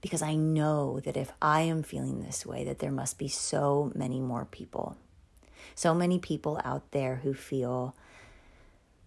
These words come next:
"Oh, if that person would just get back to me, if I would just get the job, if I could just be thinner, if I could just have straighter teeth." Which, by the way, side note,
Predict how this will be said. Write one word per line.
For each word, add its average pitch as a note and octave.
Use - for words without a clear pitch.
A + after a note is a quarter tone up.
"Oh, E3+
if C#3
that -
person D#3
would D3
just D3
get -
back A#2+
to -
me, -
if D3
I C#3+
would C#3
just D3
get -
the D#3
job, B2
if C3+
I C3+
could C#3
just D3
be D#3
thinner, A#2
if -
I C3
could C#3+
just E3
have D3+
straighter C#3+
teeth." C#3
Which, F3+
by D#3+
the F3+
way, C#3+
side D3+
note, B3